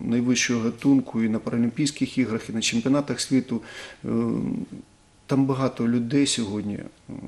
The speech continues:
займаються в цьому басейні. Більше чотирьохсот дітей тренуються в стінах цього басейну. Е,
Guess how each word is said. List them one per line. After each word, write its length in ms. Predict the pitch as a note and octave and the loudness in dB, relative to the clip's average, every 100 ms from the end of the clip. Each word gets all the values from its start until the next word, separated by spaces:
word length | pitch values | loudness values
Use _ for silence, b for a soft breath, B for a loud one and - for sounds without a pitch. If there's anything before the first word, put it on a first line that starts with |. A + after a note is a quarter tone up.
| - | -6
займаються 720 | A2+ A#2 A#2+ A#2 A2 - - - - - | -2 0 0 -2 -2 -4 -8 -14 -16 -8
в 40 | |
цьому 240 | A2+ A2+ | -4 -2
басейні. 520 | A2 A2 - G#2+ G2 G#2 | -2 -2 -2 -4 -4 0
Більше 320 | C3 C#3+ C3+ | 2 2 0
чотирьохсот 600 | - C3 C3 - C#3 A#2+ | -4 -2 -4 -2 -2 0
дітей 440 | A#2+ A#2+ C#3+ C3 - - _ | -2 0 0 0 -4 -20 _
тренуються 640 | - A2+ A#2+ B2 A#2+ - - - _ _ _ - - | -6 0 2 2 0 -4 -12 -20 _ _ _ -20 -16
в 40 | |
стінах 380 | - A#2+ A2+ - | -4 -2 -2 -4
цього 240 | - A2 | -6 -4
басейну. 460 | A2 - - F#2+ F#2+ - B B B B B B - | -4 -4 -4 -6 -8 -12 B B B B B B -8
Е, 420 | A2+ A2+ A#2 A#2 | -2 0 0 0